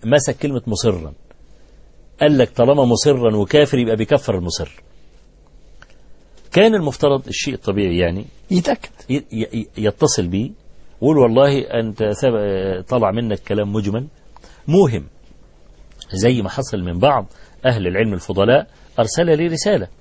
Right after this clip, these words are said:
Speaker 1: وقال: "أنا أعلم اعتقادك في المسألة، ولكن هناك من يصطاد في الماء العكر، فيا، يا ليت توضح." سبحان الله، هذه الرسالة وصلتني بعد خطبة الجمعة التي كان موضوعها توضيح المسألة دي. أنا نزلت من على المنبر، لقيت واحد بيعطيني،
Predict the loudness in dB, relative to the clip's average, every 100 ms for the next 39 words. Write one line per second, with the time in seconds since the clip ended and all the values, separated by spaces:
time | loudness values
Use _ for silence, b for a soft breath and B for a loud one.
0 | -20 b b b b b -4 2 4 4
1 | 2 2 2 2 0 -4 -6 -4 -2 -2
2 | -2 -10 -10 -8 -6 -8 -10 -20 -20 b
3 | b b b 4 4 2 -2 0 0 0
4 | -4 -4 -4 -2 -2 -2 -2 -2 0 -4
5 | -6 b b b b b b 2 6 6
6 | 6 6 6 6 4 6 6 6 2 2
7 | 2 2 -4 -10 -18 _ -6 -2 2 4
8 | 4 2 0 b b b b -8 2 4
9 | 4 2 2 2 2 2 0 0 0 2
10 | 2 2 0 0 -2 0 0 0 0 0
11 | 0 -4 2 2 2 2 2 4 2 4
12 | 4 2 -2 -2 2 4 4 2 0 -2
13 | -4 -4 -6 -12 -20 -20 -20 -14 -2 0
14 | 0 2 0 0 -4 -2 -2 0 -2 -2
15 | -4 -4 -4 -6 -2 -2 -2